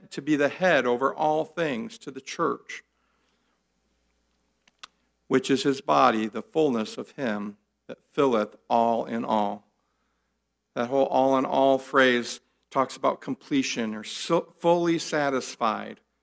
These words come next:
or all thoroughly whole, to do kind of a transliteration type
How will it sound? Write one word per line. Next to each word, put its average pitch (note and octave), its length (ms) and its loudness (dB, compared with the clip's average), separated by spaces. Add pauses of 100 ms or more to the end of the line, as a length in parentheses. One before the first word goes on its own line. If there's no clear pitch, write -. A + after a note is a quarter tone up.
(220)
or - 180 -4 (180)
all D#3 680 0 (280)
thoroughly B2+ 600 -2
whole, A2 520 -2 (920)
to - 80 -14
do A2 180 -4
kind A#2 240 -4
of A2 60 -6
a - 60 2
transliteration A2+ 1120 0
type G#2+ 240 -8